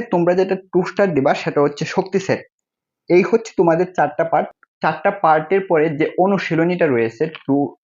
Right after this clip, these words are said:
পয়েন্ট ওয়ান, এই অনুশীলনী যেটা করবা তোমার এক থেকে নয় সিরিয়ালি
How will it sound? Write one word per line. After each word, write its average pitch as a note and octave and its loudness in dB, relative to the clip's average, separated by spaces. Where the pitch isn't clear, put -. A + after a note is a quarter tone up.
পয়েন্ট D#3+ 2
ওয়ান, C#3 4
এই - 4
অনুশীলনী F3 2
যেটা D#3+ 2
করবা D#3 2
তোমার D#3+ -2
এক F3 2
থেকে E3+ -4
নয় F3+ -2
সিরিয়ালি E3 2